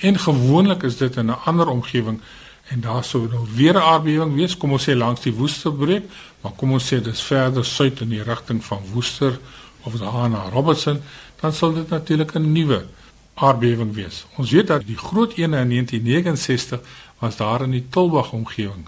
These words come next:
Tulbag Ceres omgewing, dis waar die episenter was. Maar daardie episenter kan langs daardie Woesterbreuk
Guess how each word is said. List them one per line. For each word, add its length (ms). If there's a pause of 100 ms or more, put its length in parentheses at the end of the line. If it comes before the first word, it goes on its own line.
Tulbag 400
Ceres 420
omgewing, 340 (300)
dis 220
waar 260
die 80
episenter 680
was. 260 (280)
Maar 140
daardie 340
episenter 560
kan 180
langs 260
daardie 340
Woesterbreuk 800